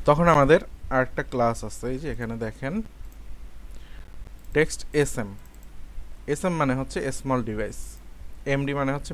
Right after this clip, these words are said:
medium device, এলজি মানে হচ্ছে large device, আর এক্সএল মানে হচ্ছে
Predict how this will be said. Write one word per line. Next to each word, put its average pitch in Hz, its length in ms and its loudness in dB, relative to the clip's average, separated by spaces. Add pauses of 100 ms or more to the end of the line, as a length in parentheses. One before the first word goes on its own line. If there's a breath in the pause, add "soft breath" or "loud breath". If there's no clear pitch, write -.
medium 127 340 2
device, 147 260 -2 (220)
এলজি 127 300 -2
মানে 120 200 0
হচ্ছে - 220 -6 (120)
large 120 220 6 (140)
device, 147 280 0 (760 loud breath)
আর 113 80 8 (140)
এক্সএল 120 320 -4
মানে 123 180 0
হচ্ছে - 280 -6